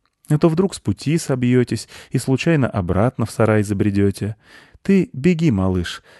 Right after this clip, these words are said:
мы позаботимся о твоих родственниках". "А как же семья? Как же мыши выше?" — спросил мыша напоследок мышедядя.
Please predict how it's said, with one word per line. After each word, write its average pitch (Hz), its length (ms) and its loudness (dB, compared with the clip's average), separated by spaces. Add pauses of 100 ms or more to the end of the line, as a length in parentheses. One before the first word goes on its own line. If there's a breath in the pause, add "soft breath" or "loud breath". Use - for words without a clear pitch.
(120)
мы 143 200 0
позаботимся 147 760 0
о 87 40 -4
твоих 92 360 -4
родственниках". 87 800 -4 (500)
"А 92 120 -6
как 104 240 0
же 107 140 0
семья? 120 680 0 (320 loud breath)
Как 135 220 2
же 120 240 2 (220 loud breath)
мыши 135 540 2
выше?" — 123 760 2 (280 soft breath)
спросил - 520 -6
мыша 87 340 -2
напоследок 90 640 -2
мышедядя. 90 680 -4